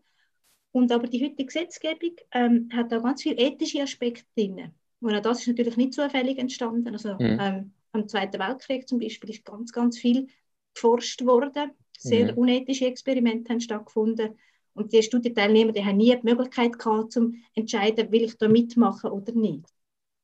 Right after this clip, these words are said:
Speaker 2: Mhm.
Speaker 1: Das ist, äh, ähm, ein, ein riesiges Problem gewesen. Sehr viele sind, sind noch tatsächlich verstorben,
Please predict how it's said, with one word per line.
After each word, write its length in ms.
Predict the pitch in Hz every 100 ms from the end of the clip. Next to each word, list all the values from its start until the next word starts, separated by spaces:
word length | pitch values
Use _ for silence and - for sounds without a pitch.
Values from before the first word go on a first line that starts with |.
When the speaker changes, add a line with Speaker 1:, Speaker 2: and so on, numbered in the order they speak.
| _ _
Speaker 2:
Mhm. 200 | 110 101 127 - _
Speaker 1:
Das 160 | -
ist, 180 | 208 -
äh, 220 | 190 180 175 _ _ _ _ _ _ _ _ _ _
ähm, 300 | 202 196 190 190
ein, 180 | 196 -
ein 160 | 208 208 196
riesiges 300 | 196 240 277
Problem 320 | - 202 202 269
gewesen. 160 | 226
Sehr 100 | 214
viele 260 | - 240 226
sind, 240 | 214 202
sind 200 | - 208
noch 140 | 196 180
tatsächlich 560 | 196 196 208 208 202
verstorben, 540 | - - 202 247 269